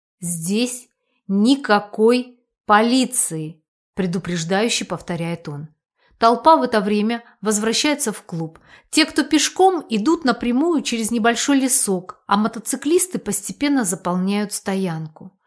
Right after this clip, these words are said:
Вот и мой знакомый паркуется, вижу его за спиной охранника. «Ладно», выдавливаю я, лишь бы еще больше не привлекать внимания. И так уже некоторые косятся.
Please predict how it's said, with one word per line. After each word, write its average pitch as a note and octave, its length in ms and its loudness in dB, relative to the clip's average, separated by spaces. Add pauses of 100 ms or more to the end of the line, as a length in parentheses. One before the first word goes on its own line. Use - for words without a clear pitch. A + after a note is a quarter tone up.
(140)
Вот D4 420 -2
и A#3+ 100 -2
мой C4+ 220 2
знакомый B3 600 2
паркуется, A3+ 800 -4 (200)
вижу B3+ 380 0
его A3+ 280 -4
за G3+ 140 -4
спиной F#3 420 -4
охранника. E3 760 -8 (760)
«Ладно», F#3+ 880 0 (340)
выдавливаю G3+ 680 2
я, A#3 280 2 (200)
лишь C4 240 4
бы A#3+ 120 0
еще G#3+ 260 0
больше A3 420 0
не G3+ 80 0
привлекать E3 580 -8
внимания. D#3+ 600 -6 (560)
И A#3 100 -4
так E4+ 440 0
уже G3+ 180 -4
некоторые G3 500 0
косятся. F#3 720 -4